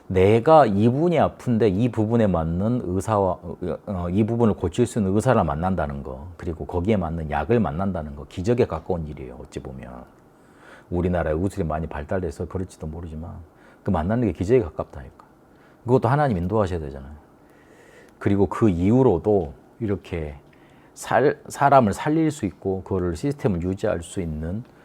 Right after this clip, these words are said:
그런 걸 만드는 게 참으로 중요합니다.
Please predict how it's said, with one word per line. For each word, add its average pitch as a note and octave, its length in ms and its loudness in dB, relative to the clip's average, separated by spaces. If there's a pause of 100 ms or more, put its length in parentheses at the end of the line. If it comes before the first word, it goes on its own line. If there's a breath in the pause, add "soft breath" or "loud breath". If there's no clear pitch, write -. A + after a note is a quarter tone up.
(400 loud breath)
그런 G#2 260 0
걸 F#2 120 0
만드는 D#2+ 500 -4
게 D#2+ 280 -8 (180)
참으로 - 460 -16
중요합니다. D#2 800 -8